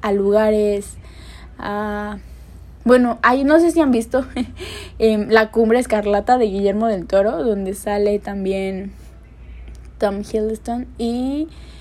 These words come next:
em, se me olvidó el nombre de esta actriz, pero ella sale en Alicia en el País de las Maravillas en el live action. Entonces, en esta película, al final, la verdad, dicen algo súper importante que va muy de acuerdo a este tema del podcast.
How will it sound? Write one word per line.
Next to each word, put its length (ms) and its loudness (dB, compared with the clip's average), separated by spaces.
em, 420 -4
se 200 -2
me 100 0
olvidó 240 4
el 80 0
nombre 240 0
de 120 0
esta 180 -4
actriz, 360 -4
pero 220 0
ella 260 2
sale 600 -2
en 120 -6
Alicia 300 -4
en 80 -4
el 60 -8
País 180 -6
de 80 -6
las 100 -8
Maravillas 600 -4
en 180 -2
el 300 -2
live 220 -4
action. 400 -6
Entonces, 380 2
en 180 4
esta 180 0
película, 380 2
al 180 4
final, 720 0
la 80 4
verdad, 260 4
dicen 460 -2
algo 260 2
súper 460 0
importante 640 0
que 120 2
va 160 4
muy 440 2
de 60 4
acuerdo 420 4
a 120 4
este 680 -2
tema 260 -2
del 120 -4
podcast. 540 -2